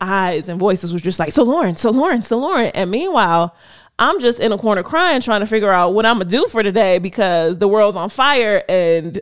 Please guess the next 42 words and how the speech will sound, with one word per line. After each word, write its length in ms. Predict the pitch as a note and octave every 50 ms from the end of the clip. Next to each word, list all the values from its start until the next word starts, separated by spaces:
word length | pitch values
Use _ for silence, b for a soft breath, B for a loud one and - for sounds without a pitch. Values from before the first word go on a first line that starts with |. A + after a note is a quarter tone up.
| -
I'm 200 | - G#3+ C4 C4+
just 140 | A3+ A3+ -
trying 200 | - G#3 G3 F#3+
to 60 | G3+ G#3+
handle 320 | G#3+ G3+ G3+ F#3 F#3 F3+
it 100 | D#3 D3
mentally. 680 | F3+ F#3 G#3 A#3 - G#3 F#3 E3 C3+ B2 D3 F3 - B B B B B B B B B
So, 720 | _ - - A3 G#3 G3+ G3 F#3+ F3 E3+ E3+ E3 - - - _ _ - _
and 200 | G#3 G3+ G3+ G3+
Cameron 340 | - A#3+ C4 D4 F4+ F4+ D4+
is 120 | B3+ A#3+ G#3
my 140 | F#3 F3+ F3+
husband, 760 | F3+ G#3+ A#3 C#4 C#4+ G3+ F3+ F3+ E3 E3 E3 E3 F3+ - -
you 160 | - F#3 F#3
know, 420 | F3 E3+ D#3+ D#3+ D#3+ D#3+ F#3 F3+ - _ _ _ _ -
even 600 | - G#3 A3 A3+ G#3 G#3 G3+ G3 F#3+ F3+ F3 F#3 - _ _ _ _ _ _ _ -
with 160 | F#3+ G#3 G#3
him 220 | - A3 F#3+ F#3+
being 260 | F#3+ G3 G3+ A#3 C#4 C#4
a 80 | G#3+
white 260 | F3 E3 D#3+ D3+ -
man, 300 | - F3+ E3+ E3 E3+ F3
he 220 | F3 - A#3+ B3+ C4+
just 160 | A3 A3 G#3+
wanted 240 | G3+ F#3 E3+ D#3+ E3+
to 100 | - E3 F3+
help. 280 | F3+ E3 D#3+ D3+ - -
He 80 | F#3+
just 140 | E3+ F3+ E3+
wanted 240 | F#3 E3 D#3+ E3 D#3+
to 100 | - D#3
support. 460 | - - - _ - D#3+ D3 - -
"Wh-, 300 | E3 E3 E3+ E3 - _
what 160 | E3+ F#3 F#3
can 100 | G#3 F#3
I 80 | D3 D#3+
do? 140 | F3+ - C#3+
Tell 200 | - - F#3+ F3+
me 120 | F#3+ F3+
what 120 | D#3 E3 -
to 100 | E3+ D#3+
do." 260 | D#3 D#3+ C#3 B2 A#2+